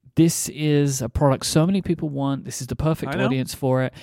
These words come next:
Speaker 1: And
Speaker 2: I
Speaker 1: if,
Speaker 2: know.
Speaker 1: if they have them close enough to ready, I'm sure, like, if they're ready, they're gonna release them. But if they have them close to ready, go for it, because otherwise
Speaker 2: Yeah. Are they selling a lot of Intel thirteen inch MacBook Pros
Speaker 1: Probably
Speaker 2: right now?
Speaker 1: not.
Speaker 2: Really? I don't think so.
Speaker 1: 'Cause,
Speaker 2: Mm-mm.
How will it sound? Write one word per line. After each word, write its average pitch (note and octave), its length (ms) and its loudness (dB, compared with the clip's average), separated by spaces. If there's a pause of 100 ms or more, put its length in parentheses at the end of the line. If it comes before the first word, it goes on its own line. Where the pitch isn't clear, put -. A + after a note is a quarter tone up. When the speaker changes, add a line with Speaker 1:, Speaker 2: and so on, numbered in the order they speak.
(160)
Speaker 1:
And D3+ 120 6
Speaker 2:
I C#3 100 6
Speaker 1:
if, D3+ 60 0
Speaker 2:
know. G#3+ 220 0 (160)
Speaker 1:
if E3 220 4
they D#3+ 180 4
have F3+ 360 0
them F3+ 200 2
close D#3+ 360 2
enough E3 200 -2
to G3+ 100 -2
ready, C3 300 0
I'm G3 100 -4
sure, B3+ 260 2
like, D3 180 2
if C3 100 -4
they're D#3 140 4
ready, A2+ 200 -2
they're - 100 -10
gonna A2 160 -6
release A#2 260 0
them. A2+ 80 -6
But A#2+ 80 -4
if - 60 -10
they D3 80 4
have F#3 220 -2
them F#3+ 100 -4
close D#3 240 -2
to C#3+ 100 0
ready, C3+ 240 2
go C#3 240 6
for A#2 320 -2
it, - 60 -10
because C#3+ 300 -2
otherwise C3 600 0
Speaker 2:
Yeah. D3+ 120 0 (460)
Are E3+ 120 4
they F3 80 2
selling F#3 260 2
a F3+ 60 2
lot E3+ 160 4
of E3 60 0
Intel E3 340 2
thirteen D#3 340 0
inch D3+ 160 -2
MacBook D3 300 -2
Pros D3+ 400 -2
Speaker 1:
Probably - 300 -2
Speaker 2:
right D#3 40 -2
now? D#3+ 120 -2
Speaker 1:
not. E3 200 -6
Speaker 2:
Really? G3+ 220 0 (420)
I - 80 -8
don't - 160 -12
think - 160 -16
so. - 160 -12 (840)
Speaker 1:
'Cause, E3+ 140 0
Speaker 2:
Mm-mm. C#3+ 180 -6